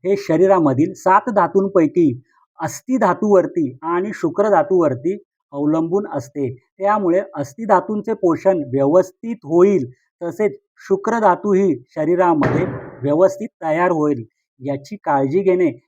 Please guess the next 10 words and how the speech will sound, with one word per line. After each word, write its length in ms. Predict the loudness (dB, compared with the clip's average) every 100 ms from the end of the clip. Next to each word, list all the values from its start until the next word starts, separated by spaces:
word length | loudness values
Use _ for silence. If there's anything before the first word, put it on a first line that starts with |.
| _ -12
हे 60 |
प्रत्येकाचे 760 | -4 -2 -2 -4 -6 -6 -4 -6 -6
आद्य 300 | -8 -4 -6
कर्तव्य 560 | -4 -6 -4 -6 -2
आहे. 280 | -2 -2 -2 -4 -8 _
एव्हाना 360 | -4 0 0 0
तुमच्या 340 | -2 -4 -2 0
लक्षात 420 | 0 0 -2 -2
आलेच 300 | -4 -2 0
असेल 320 | 0 -2 -6